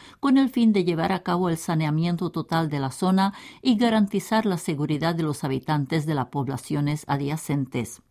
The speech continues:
El gobierno checo decidió enviar a otros trescientos cincuenta militares a la localidad morava de Brbietice, al este del país,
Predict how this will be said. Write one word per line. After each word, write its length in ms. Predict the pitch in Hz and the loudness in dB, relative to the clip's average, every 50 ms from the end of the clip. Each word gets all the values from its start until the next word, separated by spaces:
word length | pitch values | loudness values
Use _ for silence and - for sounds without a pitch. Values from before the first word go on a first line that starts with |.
| _ _ _ _ _ _ _ _ _ _ _ _ _ _ - _ - - - - - - | _ _ _ _ _ _ _ _ _ _ _ _ _ _ -20 _ -20 -20 -20 -20 -16 -4
El 160 | - 226 226 196 | 2 4 4 6
gobierno 400 | 247 247 262 277 277 285 285 269 | 6 6 6 4 4 4 2 2
checo 300 | - 277 247 - 269 226 | 0 -2 -2 -2 0 0
decidió 440 | 240 233 - - 226 196 220 233 | 0 0 0 0 -2 0 0 2
enviar 360 | 233 226 220 214 220 226 220 220 | 4 4 4 4 4 2 2 2
a 80 | 208 | 2
otros 300 | 208 208 - 208 202 208 | 0 0 0 -2 -2 0
trescientos 540 | - 196 190 - - 214 214 214 - 208 - | 0 -2 -2 0 0 2 2 2 0 -2 -2
cincuenta 460 | - 196 185 180 202 190 185 - 202 | -2 -2 0 0 0 0 0 0 2
militares 680 | 185 190 185 180 180 180 - 214 202 180 160 147 - 175 | 2 2 2 2 0 0 0 0 0 2 0 0 -2 0
a 80 | 160 | 0
la 120 | 156 151 147 | 0 0 0
localidad 580 | 147 147 - - 151 143 151 147 156 156 151 | -2 -4 -4 -4 -2 -2 -2 -2 -2 -2 -2
morava 420 | - 156 151 151 156 156 151 160 151 | 0 0 0 0 0 -2 -2 -2 -2
de 140 | 143 156 143 | -2 -2 -2
Brbietice, 720 | 143 151 147 143 165 180 180 180 - 160 - - - 165 | -2 -2 -2 0 0 0 0 0 0 -2 -2 -2 -4 -2
al 140 | 147 143 147 | -2 0 0
este 260 | 151 - - - 156 | -2 -4 -2 -4 -2
del 160 | 147 151 147 | 0 -2 -2
país, 380 | - - 160 165 165 156 - | 0 0 2 2 2 0 0